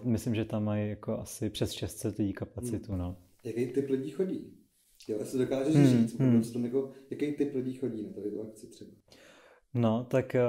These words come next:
Speaker 1: ehm, já jsem vlastně od začátku chtěl, protože se to jmenuje Blood Bowl, tak je,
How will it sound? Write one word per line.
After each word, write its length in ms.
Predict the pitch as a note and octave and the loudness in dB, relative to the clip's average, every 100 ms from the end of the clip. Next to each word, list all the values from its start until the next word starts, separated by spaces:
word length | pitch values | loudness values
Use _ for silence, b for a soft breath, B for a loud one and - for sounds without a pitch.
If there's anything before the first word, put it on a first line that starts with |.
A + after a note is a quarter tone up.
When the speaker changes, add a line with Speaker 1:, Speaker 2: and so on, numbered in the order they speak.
| A#2+ A#2 - | 2 0 -2
Speaker 1:
ehm, 560 | A2+ A2 A2 A2+ A2+ - _ _ _ - | -2 0 -2 -2 -6 -12 _ _ _ 0
já 160 | A#2+ | 0
jsem 140 | A2 B2 | 2 0
vlastně 280 | A#2+ C3+ C#3+ | -2 -2 -2
od 80 | |
začátku 500 | B2+ - A#2+ - - | 0 0 0 0 -2
chtěl, 640 | - - A#2+ A2+ A2+ A2 A2 b b b b - | -4 -4 -2 0 0 -2 -6 b b b b -6
protože 240 | G#2+ G#2+ | -4 -4
se 80 | G#2+ | -2
to 100 | A#2+ | 0
jmenuje 240 | A#2+ C3 | 2 2
Blood 280 | A#2 G#2 F#2 | 0 0 -2
Bowl, 360 | F2+ G#2 G2+ G2 | 0 0 0 -4
tak 240 | G#2+ | -8
je, 80 | - | -8